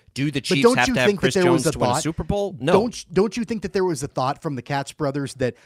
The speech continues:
Speaker 2: "All right, we're gonna take our client up to the suite and we're gonna watch this defense get shredded, and then the Chiefs are gonna realize they're gonna need him," and then that really wasn't the case?
Speaker 1: I don't know what they're thinking because I can't remember a misplayed hand like this that was so obvious and had so,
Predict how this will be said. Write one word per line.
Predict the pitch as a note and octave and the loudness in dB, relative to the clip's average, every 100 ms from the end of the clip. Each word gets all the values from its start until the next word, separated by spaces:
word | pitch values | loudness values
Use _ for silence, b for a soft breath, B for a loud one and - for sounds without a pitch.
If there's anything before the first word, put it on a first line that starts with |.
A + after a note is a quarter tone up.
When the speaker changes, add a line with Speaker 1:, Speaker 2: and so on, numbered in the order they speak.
| - | -8
Speaker 2:
"All | C3 | -6
right, | A#2+ | -4
we're | C3 | -4
gonna | E3 D3+ | -4 -4
take | - C#3 | -4 -6
our | B2 | -8
client | - B2+ B2 | -6 -6 -6
up | A#2+ | -8
to | |
the | A2 | -12
suite | - B2 B2 | -12 -8 -6
and | B2 | -6
we're | G#2+ | -8
gonna | B2+ A#2 | -8 -6
watch | G#2 A2+ - | -4 -4 -6
this | A#2 - | -12 -14
defense | A#2+ A#2 A2 | -12 -12 -12
get | - G#2+ | -14 -16
shredded, | - B2 A2 A#2+ D3 B B | -14 -10 -8 -6 -8 B B
and | C#3 C3+ | -6 -4
then | A#2 | -4
the | |
Chiefs | G#2+ - C3 | -8 -10 -8
are | D3 | -6
gonna | C#3 G#2+ | -6 -8
realize | A2+ A#2+ A#2 G2+ | -6 -6 -6 -8
they're | B2+ | -10
gonna | A2+ | -10
need | G2+ G2+ A2 | -12 -10 -8
him," | C#3 E3 | -6 -6
and | D3 | -4
then | D3 | -2
that | D3 C3+ | -4 -4
really | C3+ C#3+ B2 | -2 0 0
wasn't | B2 A2+ | -2 -4
the | G2 | -10
case? | C#3 A2 - - - _ _ _ | -8 -8 -10 -14 -14 _ _ _
Speaker 1:
I | B2+ | 2
don't | F#3+ | 4
know | C#3 | 2
what | G#2 A2+ | 0 -2
they're | C3 B2+ | -2 -2
thinking | C#3 C3 C#3 C3+ | -4 -4 -4 -6
because | B2 - A2 G#2 | -6 -4 -4 0
I | A2+ | -2
can't | - B2 A#2+ | 0 -4 -4
remember | G2+ G2 F#2+ G#2 G#2 G2+ | -4 -6 -4 -4 -2 -2
a | F#2+ | -2
misplayed | F#2 F#2+ - - G2+ F2 | -2 -4 -4 -2 -2 -4
hand | F#2+ F2 F#2+ | -4 -4 -4
like | G2+ G#2 - | -6 -6 -4
this | A2 A2+ - - | -4 -4 -4 -6
that | A#2 - | -6 -6
was | F#2+ F2 | -4 -2
so | - A2 A2+ | 0 0 -2
obvious | - G2+ G2+ A2+ A2 A#2 - | 0 0 0 -2 -2 -2 -6
and | A2 | -8
had | G#2 A2+ G#2 | -4 -4 -4
so, | - - D#3 | -2 0 0